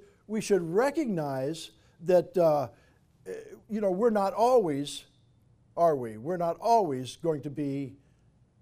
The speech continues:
maybe I should rephrase that. We're never going to be <laughs> a hundred percent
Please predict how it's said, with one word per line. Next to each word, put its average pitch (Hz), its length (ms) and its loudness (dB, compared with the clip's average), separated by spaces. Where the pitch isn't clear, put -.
maybe 226 280 -6
I 165 80 -2
should 127 240 -10
rephrase 170 500 -6
that. 127 160 -2
We're 214 140 -2
never 202 360 2
going 165 260 -2
to 143 60 -4
be 165 160 0
<laughs> - 0 -
a 117 60 0
hundred 175 260 2
percent 185 440 -4